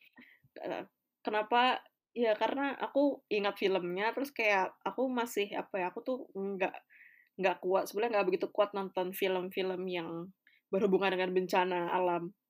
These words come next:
<laughs> Jadi kayak kadang suka mikir, ya, waktu aku pertama kali nonton,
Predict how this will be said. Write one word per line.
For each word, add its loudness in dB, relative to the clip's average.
<laughs> -10
Jadi 2
kayak 4
kadang 8
suka 4
mikir, 0
ya, 0
waktu 4
aku 2
pertama 6
kali 4
nonton, 0